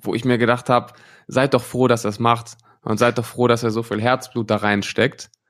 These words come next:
Und der Mann redet wahrscheinlich auch nicht jeden Tag vor zigtausend Leute auf einer öffentlichen Bühne. Und, äh, das finde ich wieder so typisch deutsch, dass dann,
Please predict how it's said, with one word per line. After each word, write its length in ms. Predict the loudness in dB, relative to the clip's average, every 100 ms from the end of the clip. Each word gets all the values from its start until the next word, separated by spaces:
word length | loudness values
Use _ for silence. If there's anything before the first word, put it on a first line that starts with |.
| _ _
Und 180 | -6 0
der 60 | 2
Mann 180 | 2
redet 300 | 4 2 2
wahrscheinlich 400 | -2 0 -2 -2
auch 80 | -2
nicht 160 | -4 0
jeden 200 | -2 0
Tag 280 | 0 0 -2
vor 200 | -2 0
zigtausend 520 | 0 0 2 2 2
Leute 300 | 2 2 0
auf 140 | -4 -4
einer 100 | -4
öffentlichen 480 | -4 -6 -8 -8
Bühne. 400 | -2 2 2 0 -4 _ _ _ _ _ _ _ _ _ _
Und, 520 | -2 2 2 0 -2
äh, 320 | 0 2 2
das 160 | 0 0
finde 160 | 2 4
ich 60 |
wieder 120 | 4
so 80 | 2
typisch 380 | 0 -2 -2 -2
deutsch, 400 | 2 2 2 -2
dass 180 | -6 -2
dann, 380 | 0 0 -2